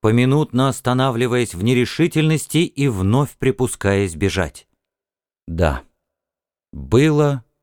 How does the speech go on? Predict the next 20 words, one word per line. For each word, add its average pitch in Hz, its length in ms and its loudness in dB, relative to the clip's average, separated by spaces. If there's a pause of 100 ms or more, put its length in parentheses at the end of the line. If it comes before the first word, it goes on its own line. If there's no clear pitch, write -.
уже 90 360 -2
поздно. 73 580 -4 (920)
Пришел 127 460 2
конец 135 580 0
этому 95 280 0
необычайному 98 840 0
вечеру, 120 680 0 (640)
необычайному 98 920 2
событию. 82 680 -4 (1000)
Лафарж 123 600 2
крутил 135 440 -2
в 110 80 -6
руках 107 400 -2
чалку. 92 680 -2 (680)
Ему 156 360 2
было 143 220 2
очень 98 340 -2
холодно 123 840 0 (220)
и 107 80 -2
одиноко. 98 720 0